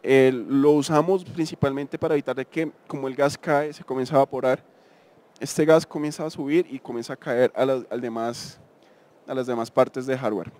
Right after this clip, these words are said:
Entonces, como comienza a caer este gas así, por gravedad, este gas también enfría. Sale tan frío que puede llegar a enfriar las memorias y todo eso. Ponemos un fan arriba para evitar de que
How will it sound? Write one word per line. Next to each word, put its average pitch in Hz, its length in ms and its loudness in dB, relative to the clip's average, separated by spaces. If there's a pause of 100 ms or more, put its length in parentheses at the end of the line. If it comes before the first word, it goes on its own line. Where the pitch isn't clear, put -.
(260)
Entonces, 135 240 -2
como 147 240 -4
comienza 135 300 -4
a - 20 -8
caer 143 180 -2
este 143 240 -2
gas 151 200 4
así, 185 240 -6
por 147 180 4
gravedad, 117 400 2 (880)
este 139 220 -4
gas 147 180 4
también 131 440 -6
enfría. 123 440 -4 (1200)
Sale 131 280 2
tan 160 160 0
frío 147 240 -2
que 165 100 -8
puede 131 160 -2
llegar 123 240 0
a - 20 -2
enfriar 127 220 -6
las 127 140 -2
memorias 127 360 -2
y - 40 -18
todo 127 100 -2
eso. 117 260 -8
Ponemos 135 320 -8
un 156 120 -4
fan 160 180 2
arriba 175 380 6
para 139 180 4
evitar 127 240 0
de 135 100 -8
que 151 220 -10